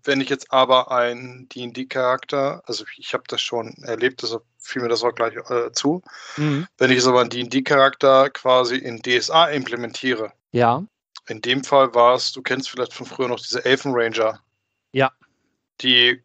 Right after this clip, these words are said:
Speaker 1: konnten total viel, selbst für D and D. Und die haben gefühlt, äh, auf, auf Level eins bei D S A,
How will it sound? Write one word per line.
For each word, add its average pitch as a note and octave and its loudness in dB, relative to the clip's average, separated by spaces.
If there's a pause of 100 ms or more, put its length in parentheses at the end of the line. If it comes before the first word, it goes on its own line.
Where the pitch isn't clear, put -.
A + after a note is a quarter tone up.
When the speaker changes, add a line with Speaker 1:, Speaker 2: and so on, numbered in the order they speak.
Speaker 1:
konnten C#3 -2
total B2+ 2
viel, E3 -2
selbst B2+ -2
für B2+ -4
D B2 -8
and A#2 -8
D. D3+ -4 (680)
Und B2 0
die B2+ -4
haben B2+ 0
gefühlt, C#3 -4
äh, C3 -2
auf, - -6
auf - -2
Level B2 2
eins B2 2
bei C3 -4
D B2 0
S A#2+ -4
A, B2 6